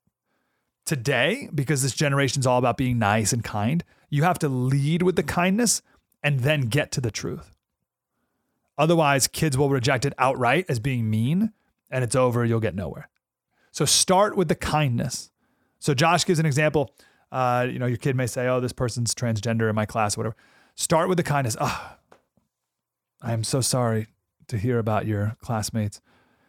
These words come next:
depression here. That's so hard." Oh. Right? See the, the empathy,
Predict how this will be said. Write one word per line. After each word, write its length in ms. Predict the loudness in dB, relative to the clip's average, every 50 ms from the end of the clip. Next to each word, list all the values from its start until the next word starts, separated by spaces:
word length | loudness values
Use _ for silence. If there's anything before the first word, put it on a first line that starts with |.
| _ _ _ _ _ _ _ _ _ _ _ _ _ _
depression 540 | -12 -10 -6 -4 -2 -2 0 -2 -2 -4 -6
here. 260 | -6 -6 -6 -4 -4
That's 200 | -4 -4 -4 -4
so 320 | -4 -2 -2 -2 -2 -2 -2
hard." 520 | -4 -4 -4 -2 -2 -2 -2 -4 -6 -10 -14 -18 -16
Oh. 500 | -12 -12 -10 -10 -12 -14 -18 -20 -20 -20 _ _ _ _ _ _ _ _ _ _ _ _ _ _ _ _ _
Right? 140 | -10 -8 -6
See 100 | -4 -4
the, 120 | -2 -4
the 120 | -4 -4 -4
empathy, 520 | -4 -2 -4 -4 -4 -4 -4 -4 -4 -6